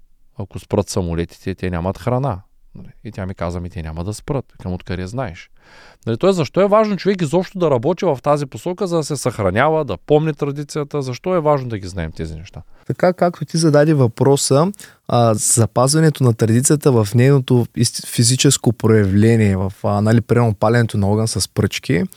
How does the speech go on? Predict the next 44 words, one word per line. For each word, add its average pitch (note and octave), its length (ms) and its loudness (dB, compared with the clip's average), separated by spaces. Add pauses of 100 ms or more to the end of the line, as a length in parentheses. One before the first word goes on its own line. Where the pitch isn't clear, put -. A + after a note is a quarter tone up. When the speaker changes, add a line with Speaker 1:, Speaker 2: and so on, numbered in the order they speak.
(400)
Speaker 2:
а, A#2+ 340 2 (360)
също - 420 -2 (380)
мога C#3 300 2
да B2+ 80 2
кажа, A#2+ 340 2
според, - 380 0
също - 320 -2
е C3+ 40 4
важно A2+ 340 2
умение, D3+ 340 2
защото F3 540 0 (420)
в D3 180 2
един D#3 160 2
момент E3+ 360 4
наистина D#3+ 260 2
просто D#3 320 0
токът D3 340 0
може A#2+ 260 2
да G#2 100 2
спре. F#2+ 320 0 (260)
<laughs> A2+ 580 2
Наистина, A#2+ 360 2
да. A2 60 4
Speaker 1:
Колкото A#2+ 240 2
и - 20 6
да C3 140 4
не A2+ 60 2
го C3 100 4
допускаме, C3+ 520 2
е E3 40 2
много D#3 300 2
вероятно G#2 420 4
и B2+ 40 -2
това D3+ 160 4
да D#3 160 4
Speaker 2:
Да. A#2+ 60 2
Speaker 1:
се A2+ 60 -2
случи. - 200 -10 (320)
Speaker 2:
И D#3+ 120 6
ние G3+ 160 6
тогава, F3+ 360 2
нали, G3 180 2 (220)
а, D3+ 200 6 (440)
буквално C#3 1160 2